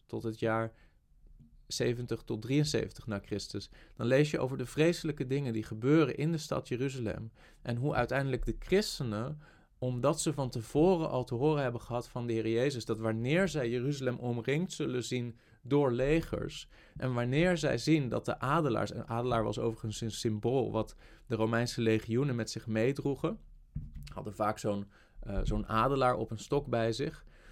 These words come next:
En de christenen wisten op het moment dat ze de heilige plaats, de stad Jeruzalem, omringd zien door legermachten, staat er ook in het Lucas-evangelie. Op het moment dat ze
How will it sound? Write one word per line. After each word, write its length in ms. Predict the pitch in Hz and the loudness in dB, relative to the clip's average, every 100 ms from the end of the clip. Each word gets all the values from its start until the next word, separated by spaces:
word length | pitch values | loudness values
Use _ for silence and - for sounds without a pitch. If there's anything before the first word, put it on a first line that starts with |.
| - - - | -20 -20 -8
En 100 | 127 | -2
de 80 | 127 | -2
christenen 500 | - 202 - 151 143 | 2 0 2 0 2
wisten 340 | 175 190 - | 2 0 -2
op 80 | 117 | -2
het 100 | 127 | -2
moment 340 | 123 135 175 180 | 0 2 0 0
dat 160 | 151 | -2
ze 120 | - | -2
de 100 | 135 | -2
heilige 420 | 127 135 175 175 160 | 2 4 4 0 -4
plaats, 320 | 165 151 - | -2 -2 -2
de 60 | |
stad 300 | 113 - 156 | -4 0 0
Jeruzalem, 560 | 151 135 165 160 139 107 | 0 2 2 4 0 0
omringd 520 | 120 120 120 139 180 - | 0 0 2 4 4 0
zien 380 | - 165 160 151 - - | -2 0 -2 -6 -20 -14
door 560 | 120 139 147 151 151 - | 0 2 4 4 2 -4
legermachten, 1000 | - 113 139 160 143 117 107 - - - - | -4 4 6 6 2 0 -2 -4 -12 -14 -12
staat 320 | - 101 98 | -4 -4 0
er 80 | 110 | -2
ook 120 | 107 | -2
in 60 | 107 | -2
het 100 | 110 | -2
Lucas-evangelie. 960 | 117 104 - 107 - - - 104 107 - - - | -2 -4 -4 -6 -6 -6 -6 -6 -10 -16 -20 -6
Op 100 | 123 | -2
het 80 | 127 | 0
moment 260 | 135 151 | 2 2
dat 180 | 151 151 | 2 0
ze 180 | - 143 | 2 2